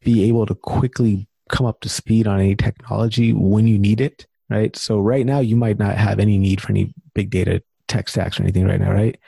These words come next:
That's cool. But you need to be able to quickly get up to speed on that when you need to use it, right? So I think the ability to be resourceful enough to quickly learn a skill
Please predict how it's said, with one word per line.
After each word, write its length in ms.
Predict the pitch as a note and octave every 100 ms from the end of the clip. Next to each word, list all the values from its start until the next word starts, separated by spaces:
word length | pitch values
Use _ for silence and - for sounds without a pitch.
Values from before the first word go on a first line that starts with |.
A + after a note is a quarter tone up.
| _
That's 180 | - A#2+
cool. 380 | - D3 G2 - _ -
But 180 | B2+
you 140 | F#2+ A#2
need 200 | B2 B2+
to 80 | A2+
be 180 | A2+ A2
able 180 | G#2+
to 100 | G#2+
quickly 480 | G2+ - - A2 A#2
get 160 | G#2 G#2
up 140 | G2
to 100 | -
speed 320 | B2 - A2
on 140 | G2 F#2
that 240 | F#2 F2 - _ _ _
when 320 | - G2+ A2
you 100 | G#2
need 200 | G2+ G2+
to 100 | -
use 240 | F2+ F2+ E2
it, 160 | - -
right? 180 | G2+ F2+
So 160 | - G#2+
I 60 | F#2+
think 240 | B2 A2+
the 120 | A2
ability 520 | G2 F#2 A#2+ B2+ B2
to 80 | A2+
be 160 | G#2 G#2
resourceful 760 | F#2 F2 - A2+ A2+ - B2+
enough 420 | F#2+ F#2+ G#2+ - -
to 360 | - G#2+ F#2 - - - _ _ -
quickly 580 | - - A#2+ A2+ A#2 G#2+
learn 280 | G2 G#2+
a 60 | A2+
skill 480 | - - C3 C#3+